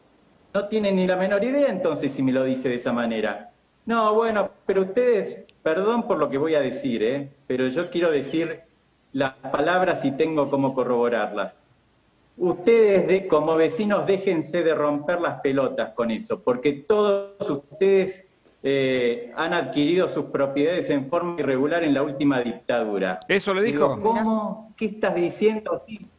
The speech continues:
Speaker 1: eso dijo. Ninguno de todos los propietarios que vivimos ahí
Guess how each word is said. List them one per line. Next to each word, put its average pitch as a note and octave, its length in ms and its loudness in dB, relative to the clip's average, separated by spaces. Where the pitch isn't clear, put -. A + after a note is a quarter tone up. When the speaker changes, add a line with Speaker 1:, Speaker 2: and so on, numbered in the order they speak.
Speaker 1:
eso G#3 500 4
dijo. D#3 420 2
Ninguno A3 560 2
de F#3 160 2
todos A#3+ 320 2
los E3+ 120 -2
propietarios D#3+ 600 -2
que D#3 100 -2
vivimos D#3 420 0
ahí D#3+ 240 -2